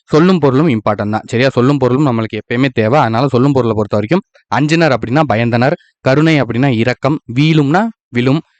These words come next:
அதுக்கப்புறம் ஆகாது அப்படின்னா முடியாது, சரியா? ஆகாதுன்னா முடியாது. பார் அப்படின்னா உலகம் தெரியும் நம்மளுக்கு, சரியா? நீள் நிலம்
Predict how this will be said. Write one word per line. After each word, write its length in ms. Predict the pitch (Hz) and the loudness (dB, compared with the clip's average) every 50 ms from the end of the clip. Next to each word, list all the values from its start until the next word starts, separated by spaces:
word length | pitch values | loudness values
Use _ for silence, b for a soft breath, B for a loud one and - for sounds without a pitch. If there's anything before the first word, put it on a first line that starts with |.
| _ _ - | _ _ -8
அதுக்கப்புறம் 400 | 107 113 120 120 135 147 117 107 | -6 -4 -2 -2 0 0 2 2
ஆகாது 400 | 127 143 139 151 147 143 143 135 | 2 2 2 2 2 2 2 0
அப்படின்னா 300 | 117 107 107 123 180 220 | -2 -2 -4 -2 -2 -2
முடியாது, 460 | 196 139 127 127 123 117 110 101 98 - - | 0 0 0 0 0 0 0 -2 -6 -8 -10
சரியா? 240 | - 110 113 123 113 | -6 -4 -2 0 0
ஆகாதுன்னா 320 | 113 117 117 113 135 180 180 | 0 0 0 0 0 0 -2
முடியாது. 460 | 135 117 123 120 120 113 107 107 107 101 - _ | -2 -2 -2 0 0 -2 -2 -2 -4 -6 -4 _
பார் 320 | - 120 131 147 147 120 | -2 0 2 2 0 0
அப்படின்னா 320 | 95 104 104 107 120 160 156 | -2 -6 -6 -4 -2 -2 -2
உலகம் 340 | 120 104 107 101 98 95 - | -2 -2 -4 -4 -6 -6 -6
தெரியும் 300 | 107 101 110 110 101 95 | -4 -4 -2 -2 -4 -4
நம்மளுக்கு, 320 | 92 98 98 92 - 95 - | -4 -6 -6 -6 -8 -8 -8
சரியா? 280 | 110 101 110 131 180 B B B B B B B - | -6 -2 0 0 0 B B B B B B B -4
நீள் 360 | 143 156 185 208 226 226 202 | 0 0 2 4 4 2 2
நிலம் 340 | 147 131 127 123 131 131 117 | 0 0 0 0 -2 -2 -4